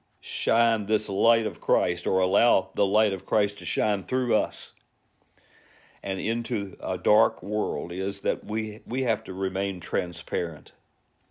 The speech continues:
because we live in a phony world. And what this phony world that we live in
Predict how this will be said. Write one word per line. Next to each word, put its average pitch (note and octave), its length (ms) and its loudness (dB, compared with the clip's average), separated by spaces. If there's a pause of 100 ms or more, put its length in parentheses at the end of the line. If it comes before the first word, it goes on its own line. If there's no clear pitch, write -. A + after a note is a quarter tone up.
(680)
because G#2+ 300 2
we A2 100 -4
live B2 240 2
in G#2+ 80 0
a F#2 80 0
phony C3+ 400 2
world. A2 520 -4 (340)
And G#2 160 -8
what D3 200 -2
this D3+ 200 -2
phony C3+ 400 0
world A2+ 340 0
that G2+ 160 -2
we G2+ 140 -4
live A2 280 -2
in G2 300 -4